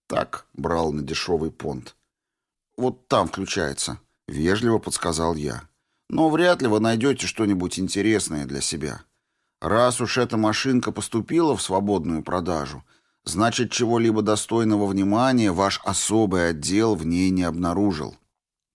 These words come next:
"Ладно, возможно, все именно так, как ты рассказал".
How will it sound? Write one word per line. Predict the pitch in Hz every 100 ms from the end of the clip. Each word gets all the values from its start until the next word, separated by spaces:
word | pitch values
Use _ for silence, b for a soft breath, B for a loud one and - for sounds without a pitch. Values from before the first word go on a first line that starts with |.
| _
"Ладно, | - 90 82 - 73 67 82 - _ _ _ -
возможно, | 80 85 95 104 110 113 107
все | - - 107
именно | - 95 95 92 92
так, | - 82 85
как | - - -
ты | 90 85
рассказал". | 82 - 78 82 87 52